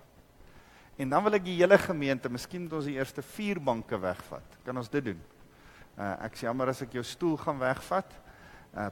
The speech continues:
pak vir my die eerste vier banke op met, terwyl ons die eerste liedjie sing. En, eh, dan gaan ons hierso net die hele gemeente. Ek wil jou vra dat jy 'n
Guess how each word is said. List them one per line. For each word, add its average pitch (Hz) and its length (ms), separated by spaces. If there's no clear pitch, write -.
pak 160 260
vir 160 80
my 156 100
die 147 140
eerste 175 260
vier 185 320
banke 160 320
op 160 240
met, 139 160
terwyl 135 380
ons 143 100
die 151 140
eerste 160 260
liedjie 143 280
sing. 220 260
En, 135 240
eh, 123 240
dan 170 240
gaan 220 300
ons 196 160
hierso 190 560
net 160 480
die 151 160
hele 196 200
gemeente. 131 600
Ek - 200
wil 190 220
jou 180 40
vra 175 320
dat 160 100
jy 156 160
'n 151 240